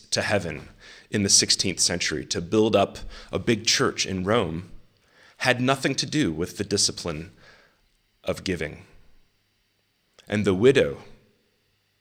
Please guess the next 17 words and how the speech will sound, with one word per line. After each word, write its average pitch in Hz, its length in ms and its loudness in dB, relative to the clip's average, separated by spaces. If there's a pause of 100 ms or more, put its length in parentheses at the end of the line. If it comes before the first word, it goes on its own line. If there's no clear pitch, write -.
(600)
giving 113 320 2
all 113 240 6
that 127 180 2
she 127 220 4
had 110 460 -4 (760)
to 127 140 2
fund 131 520 2
the 101 140 -2
temple 135 500 -2
and 98 160 2
its 98 180 2
corrupt 101 600 0
employees 104 720 -4
in - 120 -6
the 87 60 -8
first - 320 0
century - 540 -6